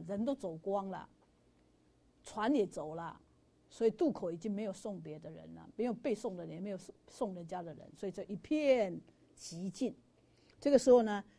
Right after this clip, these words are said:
斜阳冉冉春无极，那个冉冉是渐啊，就是说时光渐渐怎么样？渐渐流逝啊，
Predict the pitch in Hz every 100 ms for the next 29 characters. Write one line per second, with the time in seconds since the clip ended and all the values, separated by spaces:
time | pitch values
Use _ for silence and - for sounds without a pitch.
0 | _ - 220 285 220 180 170 170 190 196
1 | 156 151 185 - 208 202 190 156 165 165
2 | - 131 160 226 190 180 214 185 170 190
3 | - _ - 269 185 - 160 - _ _
4 | _ - 214 233 220 - _ - - 240
5 | 247 254 254 254 302 214 240 196 165 160
6 | 156 - _ _ _ 311 214 247 202 175
7 | 180 - - 180 _ - 151